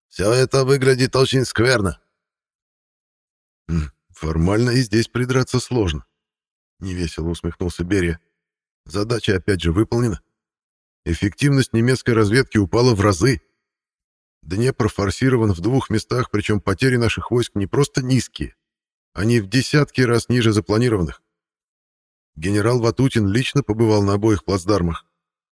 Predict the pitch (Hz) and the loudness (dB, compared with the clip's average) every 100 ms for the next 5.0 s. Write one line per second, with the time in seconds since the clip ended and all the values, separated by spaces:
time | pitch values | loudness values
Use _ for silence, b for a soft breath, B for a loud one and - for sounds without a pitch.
0 | _ _ _ _ _ 90 110 107 104 110 | _ _ _ _ _ -4 -2 0 0 2
1 | 107 95 104 120 101 98 98 113 113 - | 2 2 2 2 2 0 2 0 0 0
2 | 101 104 101 107 117 110 95 - 123 110 | 0 0 0 0 2 2 0 -2 -4 -2
3 | 101 92 107 127 82 - _ _ _ - | -2 0 2 0 0 -6 _ _ _ -8
4 | 87 117 123 120 104 113 98 95 123 | -4 -2 0 0 2 2 2 2 0